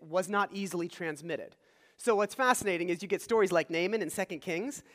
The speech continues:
and Naaman has leprosy, but he's also a general in the army, and he's got power. So he's never, he never leaves anywhere. He continues. He just wears armor. So, so because he wasn't passing it on to anybody, but also because he was privileged. And so,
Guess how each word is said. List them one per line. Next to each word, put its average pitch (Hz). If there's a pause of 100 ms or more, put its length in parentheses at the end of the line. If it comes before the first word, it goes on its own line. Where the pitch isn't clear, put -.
(100)
and 170
Naaman 233
has 180
leprosy, 170
but 180
he's 220
also 226
a 165
general 185
in 156
the 151
army, 185
and 202
he's 196
got 165
power. 160 (200)
So -
he's 277
never, 208
he 247
never 226
leaves 180
anywhere. 151 (220)
He 233
continues. 208
He 214
just 196
wears 185 (240)
armor. 175 (720)
So, 202
so 202
because 185 (640)
he 202
wasn't 185
passing 175
it 180
on 214
to 180
anybody, 160
but 170
also 175
because 165
he 185
was 143
privileged. 131 (200)
And 196
so, 220